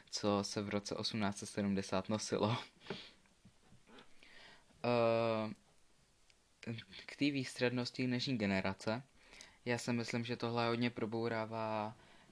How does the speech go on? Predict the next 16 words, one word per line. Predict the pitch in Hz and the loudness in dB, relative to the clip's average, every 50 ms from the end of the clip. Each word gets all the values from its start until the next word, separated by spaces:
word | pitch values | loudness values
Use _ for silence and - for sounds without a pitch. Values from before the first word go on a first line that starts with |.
| - - - - - - | -20 -20 -20 -20 -6 0
to, | 117 110 113 113 | 2 2 2 2
že | 113 - - 123 117 113 113 113 113 110 113 113 123 - - - - - - - - | 2 2 2 4 4 4 4 2 2 0 -2 -4 -6 -10 -18 -20 -20 -20 -20 -20 -2
hodně | - - 123 123 123 131 131 127 | 4 6 6 6 8 6 4 4
drag | 123 123 123 120 113 - | 4 4 2 2 2 0
queens | - 110 110 110 107 107 113 120 127 139 - - - | 0 0 2 4 4 4 4 2 0 -2 -4 -8 -6
tak | - - 117 113 - - | -2 0 0 0 -2 -2
je | 117 113 110 110 110 107 107 107 104 104 - - - | 0 0 2 2 2 2 0 -2 -2 -4 -8 -4 2
padesát | - 113 110 110 107 - - 104 98 95 95 | 4 4 4 4 2 0 2 2 2 2 2
dva, | 98 104 101 104 101 98 98 98 98 98 101 101 101 - | 0 -2 0 2 2 2 2 0 0 -2 -2 -4 -4 -6
čtyřicet, | - - - - 113 110 - 120 113 110 - - - - - 95 92 90 92 95 95 - - - - - - - - - - | -6 -6 -4 -2 -2 0 0 0 -2 -2 -4 -10 -8 -4 -2 0 0 0 0 -2 -4 -6 -10 -20 -20 -20 -20 -20 -20 -10 -4
Lady | - 113 117 113 113 113 117 113 | 0 2 4 4 4 4 2 2
Bunny | 107 113 110 107 107 104 104 | 4 4 2 4 4 2 2
je | 104 104 | 2 2
nějak | 101 101 98 101 - - | 2 0 0 -2 -2 -4
okolo | 101 98 - - - 104 104 101 98 95 92 92 95 - - - _ _ _ - | -10 -8 -6 -4 -2 0 0 0 0 0 0 0 -2 -4 -6 -10 _ _ _ -4
padesáti, | 104 104 98 107 104 - - - 107 101 95 98 - - 95 92 92 98 104 | -4 -2 -2 -2 -4 -4 -2 -2 0 0 0 -2 -4 -4 -2 -2 -2 -4 -6